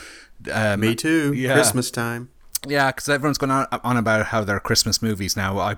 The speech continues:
Speaker 1: I would have seen them probably in, I, you know, there was a delay between their U S release and their, uh, U K slash Ireland release back in the day. So I never, um,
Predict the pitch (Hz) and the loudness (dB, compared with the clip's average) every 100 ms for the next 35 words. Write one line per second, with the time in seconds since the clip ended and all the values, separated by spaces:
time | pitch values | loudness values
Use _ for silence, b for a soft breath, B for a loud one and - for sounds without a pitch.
0 | - 110 107 104 95 - - 101 92 92 | -6 -4 -2 -2 -4 -2 -2 -2 -4 -6
1 | - 95 92 92 90 - - - - 85 | -6 -8 -8 -8 -10 -14 -18 -20 -14 -14
2 | - - 85 90 90 85 80 90 82 87 | -14 -18 -16 -12 -10 -10 -8 -8 -6 -6
3 | 90 90 90 85 85 98 90 85 85 - | -6 -4 -4 -6 -8 -8 -6 -6 -8 -14
4 | _ - 110 95 87 - 101 90 85 - | _ -14 -8 -4 -2 -4 -4 -4 -2 -4
5 | 87 90 90 87 - 87 82 71 - 87 | -4 -4 -2 -4 -4 -6 -4 -6 -8 -8
6 | 90 92 85 82 87 82 92 92 87 87 | -6 -4 -2 -2 0 0 0 -2 -2 -6
7 | 85 85 82 - 90 - 85 90 85 90 | -6 0 0 2 0 -2 -4 -2 0 0
8 | 101 95 101 107 120 104 110 107 - - | 0 0 0 2 0 0 -2 -2 -8 -14
9 | - 98 90 87 87 | -6 -4 -4 -6 -8